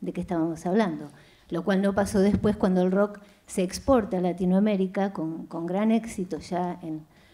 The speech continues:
a fines de los ochenta y en los noventa, que, bueno, uno ya tenía que decir, bueno, rock argentino. La otra corriente, eh, la otra que también tiene, por supuesto, sus argumentos, es lo que yo llamaría un revisionismo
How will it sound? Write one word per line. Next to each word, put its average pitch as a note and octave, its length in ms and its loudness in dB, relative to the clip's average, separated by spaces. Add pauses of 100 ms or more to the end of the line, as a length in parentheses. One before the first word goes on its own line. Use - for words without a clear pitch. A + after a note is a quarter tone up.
(220)
a - 100 -12
fines F#3 280 2
de F#3 100 4
los G3 200 0
ochenta F#3+ 480 -2
y E3 80 -2
en E3 100 -4
los F#3+ 140 0
noventa, G#3 720 -2 (800)
que, G3+ 500 0
bueno, F#3 320 0
uno G3 180 -2
ya G#3 160 -2
tenía G#3 240 -2
que G#3 80 -2
decir, G3+ 140 -2
bueno, F3+ 240 -2
rock G3 280 -2
argentino. D#3+ 680 -4 (720)
La A#3+ 220 6
otra G#3 640 2 (220)
corriente, F#3+ 1040 0
eh, D#3+ 180 -6
la E3 140 -2
otra G3 320 0
que F#3+ 100 -4
también A3+ 380 4
tiene, G3+ 220 0
por F3+ 120 -4
supuesto, F#3+ 380 -6
sus F#3 220 -8
argumentos, G#3+ 600 2
es G#3 140 2
lo F#3+ 140 2
que F3+ 80 -4
yo F3+ 120 -10
llamaría F#3 380 0
un F#3 140 2
revisionismo G3 840 2